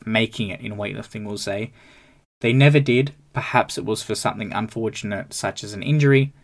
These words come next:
Then they become coaches, who then perhaps have an unconscious sense of resentment for those that did and become good athletes that now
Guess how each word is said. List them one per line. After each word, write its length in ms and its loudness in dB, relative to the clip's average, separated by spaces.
Then 160 -2
they 100 0
become 360 -8
coaches, 720 -2
who 180 2
then 300 2
perhaps 500 -4
have 220 -4
an 360 -2
unconscious 680 0
sense 400 -6
of 220 -6
resentment 600 -4
for 120 -6
those 340 -4
that 340 -6
did 340 4
and 200 2
become 340 0
good 180 -2
athletes 520 -2
that 240 -2
now 520 0